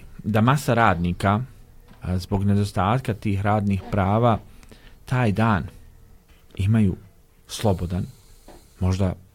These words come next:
jedan od rijetkih tokom godine,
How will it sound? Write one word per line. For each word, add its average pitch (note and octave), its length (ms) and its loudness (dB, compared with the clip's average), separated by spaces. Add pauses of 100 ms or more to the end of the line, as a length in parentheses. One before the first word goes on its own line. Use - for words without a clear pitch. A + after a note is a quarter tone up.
(300)
jedan G2 280 2
od F#2+ 140 -2
rijetkih G2 540 -2 (160)
tokom F#2+ 320 -4
godine, F#2 440 0